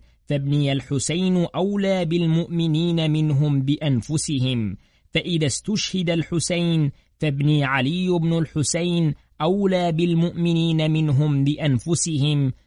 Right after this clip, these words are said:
ليس لهم معه أمر." ثم أقبل علي عليه السلام فقال: "يا علي، إنك ستدركه،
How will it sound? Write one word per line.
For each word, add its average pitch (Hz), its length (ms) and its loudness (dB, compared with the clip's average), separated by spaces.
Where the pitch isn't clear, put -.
ليس 151 460 0
لهم 156 460 4
معه 139 540 0
أمر." 123 440 -2
ثم 131 280 0
أقبل 151 500 -2
علي 139 460 0
عليه 143 600 0
السلام 143 800 -2
فقال: 151 760 0
"يا 147 300 2
علي، 156 640 -2
إنك 165 440 4
ستدركه، 170 1000 2